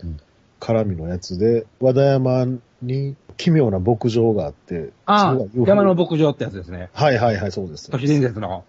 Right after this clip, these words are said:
Speaker 2: はい。
Speaker 1: 有名ですね、あれね。あのー、お札が貼ってるってやつですね、ダーッと。
Speaker 2: だから、あのー、あの話自体は実話なんですよ、完全に。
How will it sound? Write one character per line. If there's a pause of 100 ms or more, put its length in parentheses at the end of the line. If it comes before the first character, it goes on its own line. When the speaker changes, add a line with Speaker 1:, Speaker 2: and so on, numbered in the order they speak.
(100)
Speaker 2:
は
い。 (360)
Speaker 1:
有
名
で
す
ね、
あ
れ
ね。
あ
の (240)
ー、
お
札
が
貼
っ
て
る
っ
て
や
つ
で
す
ね、
ダ
ー
ッ
と。 (640)
Speaker 2:
だ
か
ら、 (320)
あ
の
ー、
あ
の
話
自
体
は
実
話
な
ん
で
す
よ、
完
全
に。